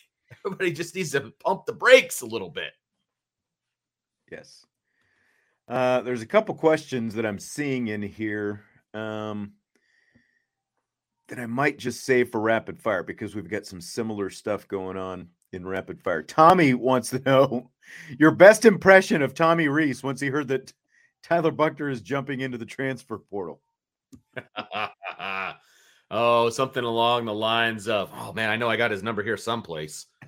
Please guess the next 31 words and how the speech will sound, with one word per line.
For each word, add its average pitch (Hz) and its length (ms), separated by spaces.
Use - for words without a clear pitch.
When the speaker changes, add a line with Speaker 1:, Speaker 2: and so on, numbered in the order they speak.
Speaker 1:
Like, 127 400
you 156 120
know, 120 300
but, 147 340
and 139 100
then 170 120
somebody 175 280
else, 180 220
I 135 80
think 131 180
I, 127 240
I 131 100
saw 160 320
when 135 100
that 135 180
one 131 120
was 113 140
started, 131 380
somebody 131 340
else 127 220
said, 113 340
uh, 110 340
"I'm 113 120
sure 127 160
that 113 160
they 113 180
had 101 220
conversations 104 640
prior 101 440
to 85 140
that." 80 360